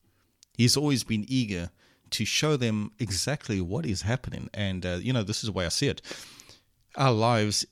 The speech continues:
uh, can be like a maze at times. You know, we don't know which w-, uh, direction to take. We don't know. We don't have all the answers. And everyone says this, and I can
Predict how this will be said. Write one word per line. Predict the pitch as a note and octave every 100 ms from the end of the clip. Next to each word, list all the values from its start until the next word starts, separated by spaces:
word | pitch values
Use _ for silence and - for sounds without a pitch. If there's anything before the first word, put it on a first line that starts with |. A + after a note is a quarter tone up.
| -
uh, | B2 G#2
can | - - F3+
be | D3
like | B2 A#2+
a |
maze | F#2+ F#2 F#2+ A#2 A2+ A2+
at | -
times. | A#2 B2 B2+ C3 - - - - _ -
You | B2+
know, | A#2+
we | A2 A2+
don't | A2
know | A2 A2 G2
which | F#2+ G2+ -
w-, | G#2+ G#2 -
uh, | A2
direction | F2 G2 G2+ - - A2+
to | A2
take. | - A#2 - - _ _
We | A#2 B2+
don't | F#2+ A2 C#3 A#2
know. | F3 - _ _ - -
We | B2
don't | F2+ G#2 C3 B2
have | A#2 A2
all | B2+ A#2
the | G#2+
answers. | - - - F2 - -
And | G#2 G2+ - - - - - - _ -
everyone | E3+ E3+ E3+ C3+
says | A#2 C3 A#2 G2
this, | G#2 G#2+ - -
and | A#2 G#2+ F#2+ F#2 -
I | C#3
can | - B2+ G2+ G2